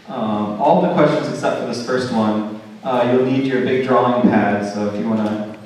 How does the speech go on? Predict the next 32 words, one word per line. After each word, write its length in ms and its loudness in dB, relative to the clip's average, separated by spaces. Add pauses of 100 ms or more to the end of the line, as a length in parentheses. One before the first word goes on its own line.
(340)
I 60 -8
know 100 0
you 100 4
all 120 4
just 160 -2
got 180 2
organized, 800 0
but 260 -4
<laughs> 200 -12
you 80 -6
have 1000 0
to 80 -6
move 140 -4
your 100 -2
stuff 240 -8
around. 380 -4 (640)
Um, 800 2 (180)
<clears throat> 520 2
so 160 2
during 200 6
this 160 4
round, 360 4
each 160 0
candidate 360 2
will 240 6
have 200 0
a 20 -2
large 300 4
drawing 280 0
pad 480 0
and 200 -8
pen. 480 -8